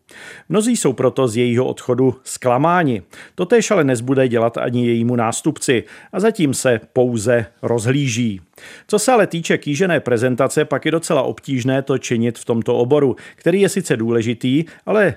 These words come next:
v tomto směru nepříliš vděčný. Například požadovaný zákon pro vědu asi nebude materií,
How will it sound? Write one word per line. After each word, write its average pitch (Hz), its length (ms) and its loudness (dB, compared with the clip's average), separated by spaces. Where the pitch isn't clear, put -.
v - 80 -20
tomto 165 280 0
směru 151 320 0
nepříliš 160 600 0
vděčný. 123 760 -2
Například 190 360 0
požadovaný 165 680 0
zákon 127 400 -2
pro 131 180 0
vědu 160 320 2
asi 131 200 -4
nebude 127 320 2
materií, 120 580 0